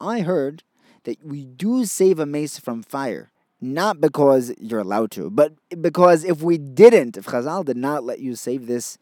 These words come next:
corpse from the burning fire, since a person is so, um, torn, he's bohol on his mace, then he would put out the fire if we didn't let him save the body.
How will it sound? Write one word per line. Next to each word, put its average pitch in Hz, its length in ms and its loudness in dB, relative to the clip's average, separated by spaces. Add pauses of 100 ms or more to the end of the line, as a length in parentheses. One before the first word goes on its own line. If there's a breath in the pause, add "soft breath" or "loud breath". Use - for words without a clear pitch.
(500)
corpse - 340 -4
from 135 200 -12
the 127 100 -8
burning 131 300 -4
fire, 139 280 -2
since 147 240 -12
a 127 40 -14
person 139 380 -8
is 120 200 -6
so, 160 420 -2 (720 soft breath)
um, 92 380 -14 (240)
torn, 143 520 -6 (1000)
he's 117 180 -10
bohol 123 580 4 (340)
on 139 160 -8
his 135 260 -6
mace, 135 500 -8 (920)
then 127 220 -6
he 147 80 -2
would 139 300 -2 (180)
put 147 120 0
out 196 220 2
the 185 80 -4
fire 98 360 -4
if 113 120 -8
we 131 80 -2
didn't 131 240 0
let 127 120 0
him 117 220 -6
save 117 300 -4
the 107 80 -6
body. 113 380 -2